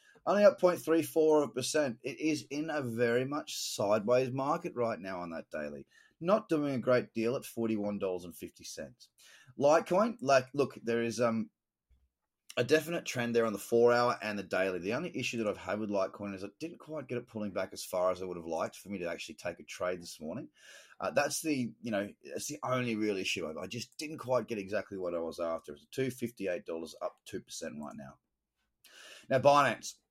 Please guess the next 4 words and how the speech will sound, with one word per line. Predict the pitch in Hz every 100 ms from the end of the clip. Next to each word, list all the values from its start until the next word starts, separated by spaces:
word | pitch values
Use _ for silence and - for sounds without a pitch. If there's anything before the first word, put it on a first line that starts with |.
| _ _ -
it | 131 -
just | - 120 117 -
keeps | - 135 143 - - - - -
on | 110 113 120 120